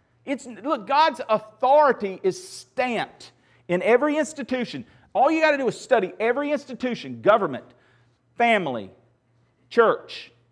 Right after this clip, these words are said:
And you see the same template of authority in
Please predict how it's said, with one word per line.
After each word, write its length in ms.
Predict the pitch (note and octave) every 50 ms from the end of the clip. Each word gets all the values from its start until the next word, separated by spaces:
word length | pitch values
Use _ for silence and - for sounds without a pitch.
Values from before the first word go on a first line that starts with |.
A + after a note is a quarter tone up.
| _ _ _ _ _ _ _ _ _ _ _ _ _ _ _ _ _ _ _ _ _ _ _ _ _ _
And 140 | G#3 A3 A#3+
you 120 | B3 B3+ -
see 420 | - - - - D#4 D#4+ D#4+ D4+
the 140 | B3+ A3+ A3
same 800 | - - - - - - - C4+ B3 B3+ C#4 D4 E4 E4+ E4 -
template 640 | - - C4+ D#4+ D4+ - - D#3+ D3 D3+ D#3+ D#3 -
of 140 | F#3 E3+
authority 560 | G3+ G3 - A#3+ B3 B3 G#3 F3+ E3+ F3+ F3+ G3+
in 120 | G3+